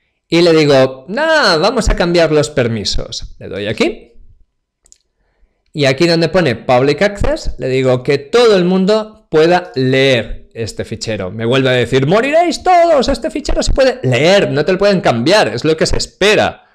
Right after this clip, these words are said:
de un servidor web". Y le doy un save. Aquí está, como un señor. Y ahora volvemos otra vez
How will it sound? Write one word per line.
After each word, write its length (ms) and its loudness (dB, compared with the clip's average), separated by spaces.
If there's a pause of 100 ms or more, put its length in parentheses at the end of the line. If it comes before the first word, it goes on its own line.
(220)
de 140 -2
un 120 0
servidor 440 0
web". 320 -6 (240)
Y 60 -8
le 100 0
doy 140 -2
un 60 -10
save. 260 -18 (1080)
Aquí 360 -8
está, 400 -12
como 180 -6
un 100 -4
señor. 340 -6 (580)
Y 200 -2
ahora 220 2
volvemos 460 0
otra 180 0
vez 460 2